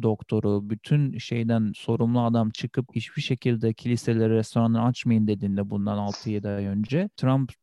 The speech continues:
çıktı, dedi ki, ne vardı ya? Bir tane hafta sonu vardı. Memorial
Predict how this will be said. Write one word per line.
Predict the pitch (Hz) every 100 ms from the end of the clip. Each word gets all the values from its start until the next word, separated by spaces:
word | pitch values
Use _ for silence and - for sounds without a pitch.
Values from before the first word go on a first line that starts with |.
| -
çıktı, | - 139 - 131
dedi | 127 131
ki, | - 147 170 - _ - -
ne | 143 165
vardı | 127 107
ya? | 107 101
Bir |
tane | - 123 120
hafta | 117 -
sonu | - 139 131
vardı. | 117 110
Memorial | 107 110 117 120 117